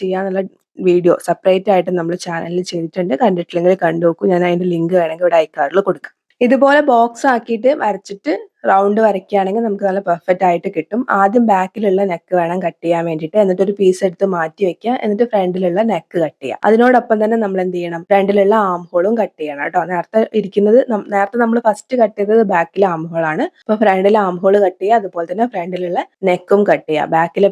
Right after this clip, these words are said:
പീസ് എടുത്ത് മാറ്റി വെച്ചിട്ട് വേണേ കട്ട് ചെയ്യാൻ. ഇനി നമുക്ക് ഇതിലേക്കുള്ള സ്ലീവ് ചെയ്യാം. നിങ്ങൾ നേരത്തെ ചെയ്യുന്ന സമയത്ത് തന്നെ നിങ്ങൾക്ക് അതിന്റെ സൈഡിൽ നിന്ന് ക്ലോത്ത് കിട്ടും. ഒരു ചെറിയ സ്ലീവ് ചെയ്യാനൊക്കെ ക്ലോത്ത് കിട്ടും. പിന്നെ കൂടുതൽ ലെ-, അതായത് രണ്ടര മീറ്റർ ലെങ്ത് ഒക്കെ എടുക്കുകയാണെങ്കിൽ ഒരു ത്രീ ബൈ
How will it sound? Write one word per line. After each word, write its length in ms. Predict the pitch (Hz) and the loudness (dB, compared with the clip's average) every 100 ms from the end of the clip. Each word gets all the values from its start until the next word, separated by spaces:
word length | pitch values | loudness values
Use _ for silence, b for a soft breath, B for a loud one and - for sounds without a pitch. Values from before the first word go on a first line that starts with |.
| 190 | 2
പീസ് 200 | 175 185 | 0 -2
എടുത്ത് 200 | 185 196 185 | -4 -4 -4
മാറ്റി 260 | 170 170 202 | -6 -6 -2
വെച്ചിട്ട് 260 | 170 170 - 165 | -2 -4 -4 -2
വേണേ 180 | 160 220 226 | 0 0 -2
കട്ട് 160 | - | -6
ചെയ്യാൻ. 200 | 143 135 - - | -8 -12 -10 0
ഇനി 120 | 277 285 | 4 4
നമുക്ക് 200 | 254 262 | 2 2
ഇതിലേക്കുള്ള 420 | 233 226 226 226 240 | 4 2 4 2 2
സ്ലീവ് 340 | 220 202 208 226 220 | 2 2 2 0 -2
ചെയ്യാം. 240 | 170 220 - 240 | -4 -4 -4 -2
നിങ്ങൾ 180 | 247 262 247 | 0 2 0
നേരത്തെ 280 | 233 269 269 | 0 -2 -2
ചെയ്യുന്ന 240 | 233 220 233 233 | 0 0 0 0
സമയത്ത് 300 | 202 202 202 | 0 0 -2
തന്നെ 140 | 214 233 | -2 -2
നിങ്ങൾക്ക് 320 | 214 196 202 196 | -4 -6 -2 -2
അതിന്റെ 260 | 190 202 247 | 0 -2 0
സൈഡിൽ 280 | 196 185 185 | 2 2 0
നിന്ന് 140 | 208 247 | -4 -2
ക്ലോത്ത് 300 | 208 180 175 202 | 0 0 2 0
കിട്ടും. 240 | 170 - - 185 | 0 -2 -8 -8
ഒരു 80 | 185 | 0
ചെറിയ 200 | 202 202 214 | 2 4 2
സ്ലീവ് 240 | 220 208 202 208 | 2 2 4 2
ചെയ്യാനൊക്കെ 400 | 185 180 185 - | -4 -4 -8 -6
ക്ലോത്ത് 280 | 175 165 - 185 | -4 -4 0 -2
കിട്ടും. 180 | 165 202 | 0 -2
പിന്നെ 140 | 233 233 | -4 -2
കൂടുതൽ 280 | 240 226 262 311 247 | 0 2 0 0 -2
ലെ-, 120 | 233 220 | -2 0
അതായത് 240 | 220 226 226 | 0 2 2
രണ്ടര 240 | 220 240 269 | 2 2 0
മീറ്റർ 240 | 254 247 247 | -2 -2 0
ലെങ്ത് 260 | 240 220 208 | 0 -2 -4
ഒക്കെ 120 | 226 226 | -4 -4
എടുക്കുകയാണെങ്കിൽ 440 | 202 202 202 233 | -2 0 2 2
ഒരു 80 | 226 | 0
ത്രീ 120 | - 202 | 2 2
ബൈ 60 | 185 | 4